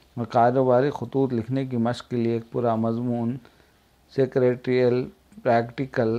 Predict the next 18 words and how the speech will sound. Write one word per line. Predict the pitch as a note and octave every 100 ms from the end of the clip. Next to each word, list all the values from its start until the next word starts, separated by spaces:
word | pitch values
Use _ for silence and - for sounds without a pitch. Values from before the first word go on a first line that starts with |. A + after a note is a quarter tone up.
| C#3
की | - A#2+ A#2 - _
पढ़ाया | B2+ A#2 A#2 A2+ G#2+
जाता | B2+ A2 G2+
है। | G#2 G#2+ A2
गर्ज | A2+ C3 C3
उर्दू | B2 C3
में | D3 B2+
खतूत | - B2 B2+ B2
नवेसी | A#2 A2+ A#2 C#3+
का | B2
फ़न | A2+ A2+ A#2+
मुस्तहकम | A#2+ B2 - G2+ F2 - A#2
है। | A2+ E2+ - _ _ - - - -
अजीज़ | C#3+ D3+ D3+
तालिब | C#3+ C#3+
इल्म, | D3 D3
आपने | C#3 C3 C#3
देखा | A#2 A#2+ D3